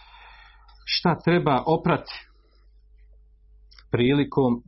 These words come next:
pranja mezija koje se pojavi? Učenjaci po tom pitanju imaju tri stava, ni manje više.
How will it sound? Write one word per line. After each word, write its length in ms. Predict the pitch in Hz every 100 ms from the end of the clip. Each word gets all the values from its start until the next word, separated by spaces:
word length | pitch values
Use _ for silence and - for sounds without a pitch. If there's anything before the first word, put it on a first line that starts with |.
| -
pranja 500 | 117 110 123 123 95 - _ _ _ _ _ _ - _ - - - - _ -
mezija 540 | - 113 110 110 139 139 _ _ _ _ -
koje 140 | 104
se 180 | - 98
pojavi? 640 | 107 107 120 127 165 160 - _ -
Učenjaci 520 | 120 117 107 139 -
po 80 | 127
tom 200 | 139 117
pitanju 500 | 117 120 135 123 113
imaju 340 | 113 123 104 -
tri 340 | 127 143 113
stava, 340 | 87 - 95 92
ni 100 | 95
manje 280 | 113 110
više. 380 | 92 87 - -